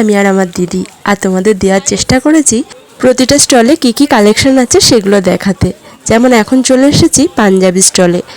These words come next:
পিওর সুতির পাঞ্জাবি, দাম বলছিল ছশো টাকা। এখানে পাঁচশো টাকারও পাঞ্জাবি ছিল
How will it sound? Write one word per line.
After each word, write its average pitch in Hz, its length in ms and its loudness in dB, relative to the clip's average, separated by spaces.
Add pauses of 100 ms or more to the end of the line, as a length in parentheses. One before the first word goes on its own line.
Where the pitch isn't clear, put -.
(240)
পিওর 302 280 4 (120)
সুতির 233 420 0
পাঞ্জাবি, 196 460 2 (380)
দাম 185 140 0 (100)
বলছিল 220 280 0 (160)
ছশো 190 360 0
টাকা। 185 220 -4 (760)
এখানে 311 280 2
পাঁচশো 247 360 0
টাকারও 277 340 2
পাঞ্জাবি 220 360 0 (100)
ছিল 240 160 0